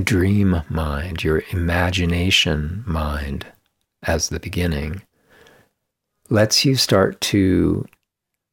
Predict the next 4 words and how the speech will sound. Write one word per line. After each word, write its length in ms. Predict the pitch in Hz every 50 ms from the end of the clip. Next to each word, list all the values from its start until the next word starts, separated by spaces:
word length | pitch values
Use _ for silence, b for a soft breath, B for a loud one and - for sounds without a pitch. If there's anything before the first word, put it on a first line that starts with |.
| _ _ _ _ _ _ _ _ -
bridge 680 | - 92 92 98 110 117 120 113 95 92 - - 95 76 - - _ _ _ _ _ _ _ _
the 140 | 90 90 90
space 540 | - - - - - 104 101 107 110 -
between 800 | - - 90 - - - 95 95 90 87 87 85 85 82 82